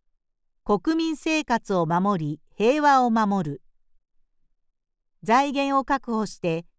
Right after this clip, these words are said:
食料品の消費税率をゼロにします。給付付き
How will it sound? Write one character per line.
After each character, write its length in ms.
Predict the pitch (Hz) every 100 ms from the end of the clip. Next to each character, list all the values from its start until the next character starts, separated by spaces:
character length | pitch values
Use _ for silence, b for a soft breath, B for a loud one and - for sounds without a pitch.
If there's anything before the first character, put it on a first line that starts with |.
| _
食 340 | _ 196 175 294
料 220 | 311 302
品 340 | - 277 262
の 140 | 247 233
消 260 | - 277
費 180 | 302 302
税 260 | 269 311 294
率 340 | 233 - 180
を 220 | 170 156 -
ゼ 180 | - 262
ロ 120 | 285
に 120 | 196
し 180 | 165 -
ま 160 | 147 170
す。 200 | - - _ _ _ _ _ _ _ _ _ _ _ _
給 180 | - 277
付 180 | 262 277
付 440 | 233 - - 233
き 40 | 240